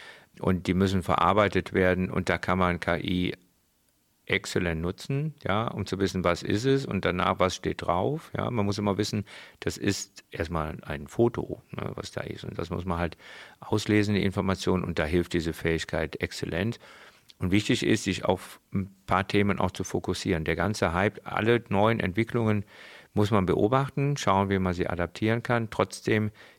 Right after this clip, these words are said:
die, die da sind, auch konsequent zu nutzen, um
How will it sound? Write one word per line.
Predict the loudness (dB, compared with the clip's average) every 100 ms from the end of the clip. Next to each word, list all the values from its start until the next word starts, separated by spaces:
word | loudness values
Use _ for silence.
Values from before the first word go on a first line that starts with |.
| _
die, | -6 -4
die | -2 -2
da | 2 2 2
sind, | 0 0
auch | 0 -2
konsequent | 0 0 0 0 -2 -2
zu | 0
nutzen, | 0 0 -2 -4
um | 0 0 0